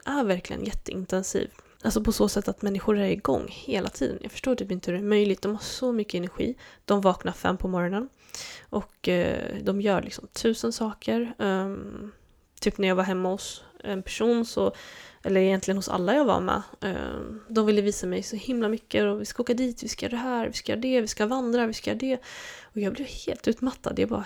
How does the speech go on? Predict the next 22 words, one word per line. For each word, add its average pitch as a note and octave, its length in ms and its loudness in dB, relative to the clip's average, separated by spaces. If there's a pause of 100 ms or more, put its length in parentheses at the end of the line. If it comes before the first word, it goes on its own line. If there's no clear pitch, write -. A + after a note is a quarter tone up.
hur - 160 -8
orkar C4+ 380 -2
de A#3+ 100 -8
här G3 80 -6
människorna? A3 800 -4
De G3+ 240 -4
har G#3 160 -4 (120)
otroligt A3 500 -2
mycket F#3 240 -4
livsglädje F3+ 600 -4
och F#3 60 -4
energi G3+ 460 -6
och G3 220 -4 (720)
jag A#3 80 -2
vet A#3 80 -2
inte D#4 200 2
om A3+ 100 4
det G3+ 120 8
är G3 80 6
att G3 120 -2
man F#3+ 160 0
liksom G3 340 -4